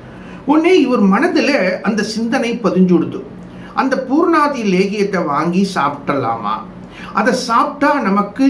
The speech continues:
ஜபங்கள் தபங்கள் சித்தியாகுமா அப்படின்னு ஒரு சந்தேகம். இருந்தாலும் யார்கிட்டயாவது கேட்போமே, யார்கிட்டயாவது ஒரு நல்ல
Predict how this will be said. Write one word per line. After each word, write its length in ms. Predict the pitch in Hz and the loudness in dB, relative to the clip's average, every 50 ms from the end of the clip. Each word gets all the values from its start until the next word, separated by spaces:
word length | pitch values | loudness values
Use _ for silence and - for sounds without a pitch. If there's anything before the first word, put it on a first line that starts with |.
| 196 180 - | 2 0 -2
ஜபங்கள் 640 | 180 180 180 180 196 196 196 202 214 233 226 196 - | 0 2 2 2 2 2 2 2 0 0 -2 -2 -2
தபங்கள் 520 | 160 165 165 190 196 196 180 196 202 202 196 - | -2 -2 0 2 2 2 2 2 2 2 0 -2
சித்தியாகுமா 800 | 180 151 143 - 185 180 170 147 147 147 147 131 131 127 135 - - - - - - - - - - - - | -6 -8 -4 0 2 2 4 2 2 0 -2 -4 -4 -4 -4 -6 -6 -10 -18 -20 -20 -20 -18 -18 -14 -4 0
அப்படின்னு 500 | - 359 370 330 277 226 185 165 170 196 220 | 0 2 2 0 0 -2 -4 -2 -2 -2 -2
ஒரு 180 | 202 180 165 | 0 -2 -2
சந்தேகம். 760 | - - 156 131 135 135 147 143 127 120 120 - - - - - - - - - - | -4 -4 -6 -8 -6 -4 -4 -4 -4 -6 -8 -10 -12 -16 -18 -18 -18 -18 -14 -2 2
இருந்தாலும் 800 | 269 320 370 359 349 349 - 262 220 233 247 262 262 254 190 185 - - - - | 4 4 6 4 2 2 0 2 2 2 2 2 0 0 0 -2 -4 -8 -8 -4
யார்கிட்டயாவது 760 | 233 240 240 240 233 - - 220 208 190 180 196 202 202 233 - - - - | -2 0 0 0 -2 -4 -4 -2 0 2 2 2 0 0 -2 -6 -6 -4 0
கேட்போமே, 840 | 208 196 202 214 196 - - 226 220 196 175 156 151 143 127 - - - - - - - - - - | 2 4 4 2 2 -2 -4 0 2 2 2 2 0 -4 -6 -8 -12 -14 -18 -18 -18 -18 -18 -6 -2
யார்கிட்டயாவது 680 | 226 220 214 214 - - 185 214 202 208 220 254 247 233 | 2 2 2 2 2 0 0 2 2 0 0 0 -2 -2
ஒரு 140 | 214 190 | -2 0
நல்ல 300 | 180 175 175 185 196 208 | 0 0 0 0 0 0